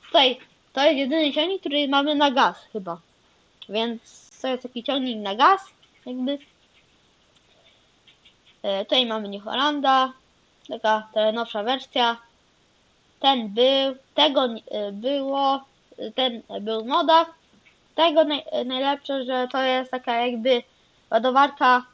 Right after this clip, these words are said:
e, klas Scorpion, tylko na barwy New Hollanda, więc pozdro, farming. E, New Hollanda mamy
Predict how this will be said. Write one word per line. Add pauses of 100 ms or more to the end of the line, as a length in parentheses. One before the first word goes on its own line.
(200)
e,
klas
Scorpion, (640)
tylko
na
barwy
New
Hollanda,
więc
pozdro,
farming. (720)
E, (240)
New
Hollanda
mamy